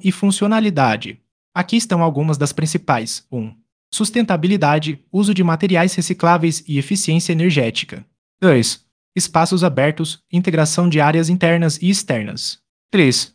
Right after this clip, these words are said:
tecnologia, automação residencial e design inteligente. Quatro, minimalismo, foco na simplicidade e funcionalidade.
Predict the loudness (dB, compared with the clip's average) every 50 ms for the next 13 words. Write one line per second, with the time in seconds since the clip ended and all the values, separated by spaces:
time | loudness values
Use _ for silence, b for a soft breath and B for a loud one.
0 | _ _ _ _ _ -6 -4 -2 0 0 0 2 2 2 2 0 0 -2 -4 -6
1 | -8 -14 _ _ -2 -2 0 0 0 0 0 0 0 2 2 2 0 0 -2 -2
2 | -2 -2 -2 0 0 2 2 2 0 0 0 0 0 0 0 0 0 0 0 0
3 | 0 0 0 -2 -2 -4 -6 -10 -12 -14 _ _ _ _ _ _ -2 0 0 0
4 | -4 -10 -20 _ _ _ _ _ _ _ _ -2 0 2 2 2 2 2 0 0
5 | -2 -4 -8 -12 -14 _ _ -2 -2 0 0 2 0 0 0 0 0 0 0 0
6 | 0 0 0 2 4 4 4 4 2 0 0 -2 -2 0 0 0 2 2 2 2
7 | 2 0 0 0 -4 -8 -12 -18